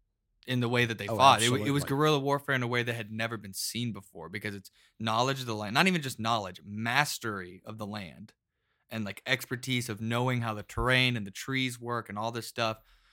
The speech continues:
Speaker 1: Then you've got time to prepare 'cause they've gotta bring all these soldiers over. So you've got all
Speaker 2: Mm-hmm.
Speaker 1: this time to set up all those traps that were well known throughout the Vietnam War from the Viet Cong, like the pit with spikes covered in shit and blood. So even if you didn't get,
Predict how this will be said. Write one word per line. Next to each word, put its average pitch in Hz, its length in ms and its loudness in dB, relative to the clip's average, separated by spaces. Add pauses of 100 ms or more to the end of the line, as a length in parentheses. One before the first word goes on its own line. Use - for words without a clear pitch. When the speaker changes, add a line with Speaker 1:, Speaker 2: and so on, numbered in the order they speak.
(260)
Speaker 1:
Then 135 160 -2
you've 139 120 -2
got 123 280 4
time 127 260 -4
to 131 80 -12
prepare 113 580 -4
'cause 110 140 -12
they've 113 100 -6
gotta 110 180 2
bring 113 320 -4
all 120 120 0
these 117 180 -4
soldiers 110 400 -8
over. 95 340 -12
So - 140 -16
you've 110 80 -8
got 110 120 -2
all 107 60 0
Speaker 2:
Mm-hmm. 113 60 -2
Speaker 1:
this 104 140 -8
time 107 140 -8
to 98 60 -14
set 104 260 -6
up 101 220 -8 (240)
all 107 140 -6
those 107 280 -8 (100)
traps 113 440 -2
that 110 140 -4
were 104 100 -8
well 110 220 -4
known 104 320 -6
throughout 101 240 -8
the 95 80 -20
Vietnam 98 420 -8
War 95 220 -12
from 98 140 -12
the 95 100 -12
Viet 92 240 -16
Cong, 92 380 -10
like 87 200 -16
the 87 220 -14 (420)
pit 113 380 -4
with 98 180 -12
spikes - 440 -4
covered 107 240 -8
in 95 100 -6
shit - 300 -6
and 95 100 -12
blood. 95 400 -8 (340)
So - 140 -2
even 131 280 2
if 120 180 -4
you 120 100 -4
didn't 123 320 -2
get, 110 260 -4